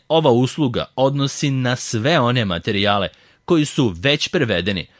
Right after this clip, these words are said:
sa srpskog jezika na španski, ali za koje nije odgovoran ni jedan naš prevodilac i sudski tumač, uzevši obzir da oni prilikom obrade sadržaja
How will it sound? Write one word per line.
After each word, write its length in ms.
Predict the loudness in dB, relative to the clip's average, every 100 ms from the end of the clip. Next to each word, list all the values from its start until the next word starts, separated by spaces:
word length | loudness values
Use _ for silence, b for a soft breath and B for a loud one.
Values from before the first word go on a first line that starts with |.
| b
sa 180 | -12 -10
srpskog 500 | -6 -6 -4 -2 0
jezika 520 | 0 0 -2 0 -2
na 280 | -2 -4 -4
španski, 640 | -2 0 -2 -4 -8 -10 -10 _ _ _ -2
ali 380 | 0 2 0 0
za 280 | -2 -2 -2
koje 420 | 0 0 2 0
nije 300 | 0 2 0 2
odgovoran 600 | 0 2 2 2 0 -2 -6
ni 360 | -4 -2 -2
jedan 320 | -2 -2 -2
naš 360 | -2 -2 -4 -4
prevodilac 600 | -6 -2 2 2 2 -2 -8
i 120 | -2
sudski 440 | -2 0 -2 -2 -2
tumač, 420 | 0 -2 -4 -8 b b b b b
uzevši 500 | -2 0 0 -2 -2
obzir 360 | -2 0 0 0 -2 b b
da 240 | -2 0
oni 300 | 2 0 0
prilikom 580 | 0 -2 -2 -4 -6 -6 -2
obrade 460 | 0 0 -2 -6
sadržaja 560 | -4 -2 0 0 2